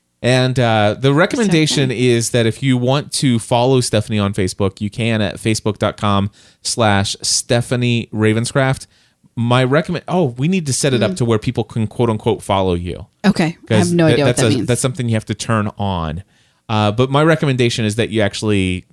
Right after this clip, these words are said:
Speaker 1: click follow instead of add as a friend.
Speaker 2: Right.
Speaker 1: Just because Stephanie, I know Stephanie wants to go through and she wants to actually use Facebook in a completely different way than I do.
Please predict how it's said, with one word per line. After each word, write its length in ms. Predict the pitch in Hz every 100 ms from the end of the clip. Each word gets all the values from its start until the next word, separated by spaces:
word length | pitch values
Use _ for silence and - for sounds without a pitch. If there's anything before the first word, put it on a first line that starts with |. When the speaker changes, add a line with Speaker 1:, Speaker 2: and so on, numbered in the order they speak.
| _
Speaker 1:
click 360 | - 110 - -
follow 760 | - 113 107 117 123 135 151 - _ -
instead 380 | 113 - 117 107
of 100 | 101 -
add 180 | 104 101
as 140 | 98
a 60 | 92
friend. 420 | - 90 85 - 175
Speaker 2:
Right. 280 | 156 156 - -
Speaker 1:
Just 240 | 117 -
because 260 | 117 113 104
Stephanie, 300 | 110 - 110
I 80 | 110
know 160 | 117
Stephanie 360 | 117 - 110 110
wants 180 | 107 -
to 60 | 104
go 120 | 95
through 260 | - 104
and 100 | 98
she 120 | - 117
wants 280 | 107 101
to 180 | - 110
actually 300 | 95 - 107
use 240 | 98 98 -
Facebook 340 | 101 - 95
in 60 | 98
a 40 |
completely 520 | - 104 160 170 139
different 280 | 117 - -
way 140 | 98
than 160 | 90 87
I 140 | 85
do. 240 | 80 62